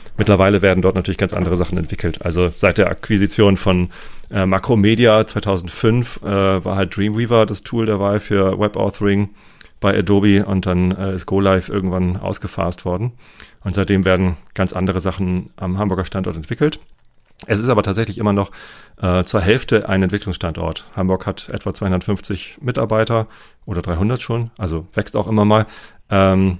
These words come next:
und, äh, mindestens die Hälfte davon ist in der Softwareentwicklung. Das größte Team ist das Cloud-Entwicklungsteam, in dem Kaspar ist.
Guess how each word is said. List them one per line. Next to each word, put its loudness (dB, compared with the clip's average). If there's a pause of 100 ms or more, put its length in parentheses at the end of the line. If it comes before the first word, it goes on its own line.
(120)
und, -2
äh, -4
mindestens -2
die -6
Hälfte 0
davon 0
ist -6
in -6
der -4
Softwareentwicklung. -4
Das -6
größte -2
Team 0
ist -6
das -10
Cloud-Entwicklungsteam, -2
in 0
dem -2
Kaspar -4
ist. -8